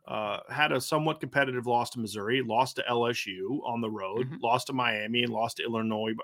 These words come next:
Speaker 1: Northern Illinois by a point. They had a
Speaker 2: Mm-hmm.
Speaker 1: good win over Toledo last year. Uh, smacked, beat Western Michigan at Western Michigan convincingly, beat Ball State convincingly, and then went into a bowl game and beat Washington State in a bowl game.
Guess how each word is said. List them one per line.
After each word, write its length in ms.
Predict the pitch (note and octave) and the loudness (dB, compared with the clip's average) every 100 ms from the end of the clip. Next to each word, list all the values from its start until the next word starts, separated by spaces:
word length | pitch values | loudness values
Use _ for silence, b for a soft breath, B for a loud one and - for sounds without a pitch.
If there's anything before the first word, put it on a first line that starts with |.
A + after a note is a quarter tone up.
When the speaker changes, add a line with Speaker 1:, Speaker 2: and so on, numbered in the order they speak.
| - | -10
Speaker 1:
Northern 440 | B2 B2+ D#3+ C#3 B2 | 0 6 6 6 4
Illinois 320 | A#2 A2 G#2 | 2 0 0
by 160 | G#2+ | 0
a 40 | A2 | -2
point. 400 | - A3 C3+ G2 B B B B _ | 0 4 4 2 B B B B _
They 60 | - | 8
had 80 | B2 | 8
a 40 | |
Speaker 2:
Mm-hmm. 80 | A2 | 10
Speaker 1:
good 140 | D3 D#3 | 10 10
win 180 | D#3+ | 8
over 160 | D3+ D3+ | 8 6
Toledo 400 | - C3+ C3 B2 | 4 4 8 8
last 420 | A#2 G2+ F#2 - | 8 4 0 -4
year. 340 | F2+ F2 A#2+ D#3+ _ _ _ - | -4 -2 -2 -4 _ _ _ -8
Uh, 220 | - - - - B2 | -8 -8 -14 -14 -10
smacked, 540 | B2 - C3 D3 - - _ _ C#3+ | -4 8 10 10 6 -20 _ _ 2
beat 220 | B2+ C#3+ C#3+ | 8 8 12
Western 360 | D3+ D3 C3+ | 10 10 8
Michigan 280 | C#3+ - C3 | 8 6 8
at 180 | C3+ B2+ | 8 10
Western 360 | C3+ B2 B2+ | 8 8 6
Michigan 320 | B2 A#2+ B2 A2 | 6 4 2 -2
convincingly, 640 | A2 G#2 G2 - G#2+ B2 | -2 -2 -2 -2 0 0
beat 260 | A#2+ C#3 C3+ | 6 4 6
Ball 220 | C3 B2 | 4 4
State 260 | - A#2 | 4 2
convincingly, 640 | - G#2+ A2 - A#2+ C#3 D#3+ | 2 0 0 0 2 4 8
and 120 | F3 | 10
then 180 | G3+ G3 | 12 12
went 160 | G#3+ | 10
into 180 | G3+ G#3+ | 10 10
a 80 | F3+ | 10
bowl 260 | E3 C4+ | 12 10
game 240 | D#4 D#3+ E3 | 10 6 6
and 80 | D#3 | 8
beat 160 | F3 | 8
Washington 460 | D#3+ E3 D#3+ E3 D#3+ | 8 6 6 2 4
State 240 | - F3+ | 6 8
in 80 | E3 | 8
a 60 | B2+ | 8
bowl 260 | C#3 A3+ | 8 8
game. 100 | G#2+ | 4